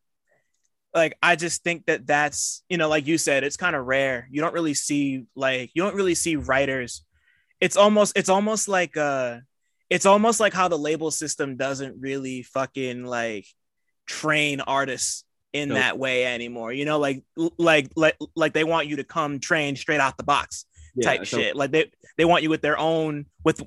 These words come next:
Speaker 1: um, with, like, your own numbers and your own fans. Like, you really, you know, like, from what I
Speaker 2: Yeah, take a risk. You know what I mean?
Speaker 1: Right.
Speaker 2: Like, I'm s-, the artist, you know, sometimes the, you don't know who, like,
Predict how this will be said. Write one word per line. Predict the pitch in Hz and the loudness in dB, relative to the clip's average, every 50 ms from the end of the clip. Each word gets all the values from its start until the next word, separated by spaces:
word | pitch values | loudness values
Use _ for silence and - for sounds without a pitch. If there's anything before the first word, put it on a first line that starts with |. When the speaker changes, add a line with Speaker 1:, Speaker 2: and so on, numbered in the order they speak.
| - - - | -4 2 4
Speaker 1:
um, | 156 151 151 147 147 143 | 6 6 6 4 2 0
with, | - 156 151 | 0 0 2
like, | - 151 135 | 2 2 2
your | 139 143 - | 0 -2 0
own | 147 151 147 147 147 | 0 0 0 -2 -2
numbers | 143 143 143 139 139 139 135 127 | -4 -4 -4 -4 -4 -4 -4 -4
and | 135 131 | -6 -6
your | 131 135 131 | -6 -4 -4
own | - 131 131 131 131 | -2 -2 -2 -4 -6
fans. | 127 - 135 131 131 127 127 123 120 120 120 120 | -4 -2 0 0 0 0 -2 -2 -4 -6 -6 -4
Like, | 123 123 120 117 117 | -2 -2 -2 -4 -4
you | 127 151 160 | -2 -2 0
really, | 151 170 170 170 160 156 151 143 143 - _ _ _ _ _ _ _ | 2 2 2 4 4 2 2 0 -2 -4 _ _ _ _ _ _ _
you | - 151 | -4 -2
know, | 151 147 | 0 2
like, | 139 139 131 | 2 0 0
from | - - 143 | -2 -2 0
what | 143 165 185 | 2 4 4
I | 185 180 175 - _ _ _ _ _ _ _ _ _ _ _ _ | 6 4 2 2 _ _ _ _ _ _ _ _ _ _ _ _
Speaker 2:
Yeah, | - 139 | -14 -12
take | - - 151 143 160 | -10 -10 -10 -10 -10
a | 160 | -8
risk. | 165 165 135 107 - - - _ | -8 -6 -8 -8 -8 -12 -16 _
You | 120 120 | -10 -8
know | 123 | -6
what | 120 120 | -6 -6
I | 120 117 | -6 -6
mean? | 120 123 117 | -6 -6 -6
Speaker 1:
Right. | - - 104 | -4 -4 -6
Speaker 2:
Like, | 104 117 - _ _ _ _ _ _ _ - | -6 -8 -10 _ _ _ _ _ _ _ -14
I'm | 117 123 127 131 | -12 -12 -12 -12
s-, | 131 127 - - - - - - _ _ _ _ _ _ _ _ _ - | -14 -18 -18 -20 -20 -20 -20 -20 _ _ _ _ _ _ _ _ _ -6
the | - 117 | -6 -4
artist, | - 127 131 123 127 135 127 - | -2 -2 -2 -2 -4 -4 -4 -4
you | 151 | -4
know, | 147 | -4
sometimes | 147 - - 156 165 175 165 156 | -4 -4 -4 -4 -4 -4 -4 -4
the, | 147 - 101 | -4 -4 -4
you | - 143 175 | -6 -6 -6
don't | 226 233 190 113 | -6 -8 -8 -10
know | 101 107 113 120 | -10 -8 -6 -6
who, | 120 127 127 120 | -4 -4 -6 -6
like, | 113 113 110 107 104 | -6 -4 -4 -6 -6